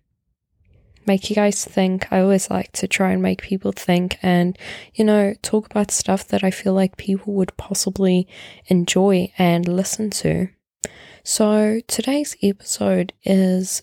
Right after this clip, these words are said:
about that kind of middle area between leaving high school and kind of having to figure out what you're gonna do with the rest of your life.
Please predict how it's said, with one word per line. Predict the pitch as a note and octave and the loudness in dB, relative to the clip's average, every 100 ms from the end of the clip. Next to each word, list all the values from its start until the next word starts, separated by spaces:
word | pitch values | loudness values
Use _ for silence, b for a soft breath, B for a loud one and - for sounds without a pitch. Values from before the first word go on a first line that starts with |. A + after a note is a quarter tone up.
| - | -8
about | F#3 - F#3 F3+ F3 F#3 - - _ _ _ _ _ - | -6 0 0 0 -2 -6 -10 -16 _ _ _ _ _ -2
that | B3 A#3+ - | 0 0 -6
kind | - C4+ C#4+ | -6 -4 -2
of | C#4+ A3 | -4 0
middle | G#3+ G#3+ A3 A3 C4 - | 2 2 2 0 -4 -6
area | G#3 G3+ G3+ G3+ G3 F#3+ - | 0 2 2 2 2 0 -2
between | G3 - - G3 G3 F#3+ F#3 - b b b b b b _ | -2 -2 -2 0 2 0 -2 -8 b b b b b b _
leaving | G#3+ A3 A3+ A#3+ A3+ | 0 2 2 -2 -4
high | - G3 F#3 | -4 -2 0
school | - - F#3+ F#3+ F#3 - | -2 -2 0 0 -2 -4
and | F#3 F3+ F3+ F3+ - _ _ - | 0 2 2 -2 -12 _ _ -12
kind | - G#3+ A3 | 0 0 2
of | A3+ | -2
having | - G#3 G#3 G3 | -4 0 0 0
to | - | -6
figure | - - F#3+ G3 - | -10 -2 2 2 0
out | F3+ F3+ F3 - | 0 2 0 -4
what | E3+ - | -4 0
you're | F#3 | 2
gonna | F#3 F3 | 2 2
do | - F3 | 0 0
with | F3+ - | 0 -4
the | - - | -10 -4
rest | F3 - | -4 -4
of | G3 F#3+ | -6 -4
your | F3 | -4
life. | E3+ F3 G#3+ - | -4 -8 -10 -20